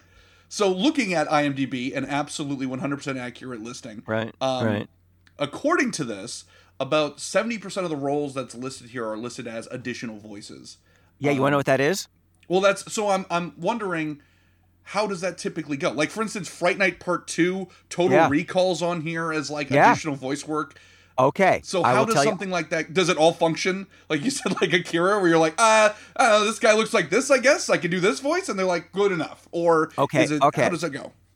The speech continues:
Speaker 2: So here's how it goes. Um,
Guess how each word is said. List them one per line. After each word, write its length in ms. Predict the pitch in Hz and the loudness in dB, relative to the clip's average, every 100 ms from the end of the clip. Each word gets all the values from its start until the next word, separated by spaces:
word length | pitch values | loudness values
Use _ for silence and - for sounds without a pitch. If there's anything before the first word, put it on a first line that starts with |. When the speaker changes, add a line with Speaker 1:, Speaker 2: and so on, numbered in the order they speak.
| _ _ | _ _
Speaker 2:
So 160 | - 139 | -6 -6
here's 320 | 127 156 190 | -2 -2 -2
how 180 | 170 160 | -2 -2
it 100 | 147 | 0
goes. 380 | 123 95 101 - _ - | -2 -2 -6 -18 _ 0
Um, 580 | 120 113 110 113 113 | 2 4 2 0 -6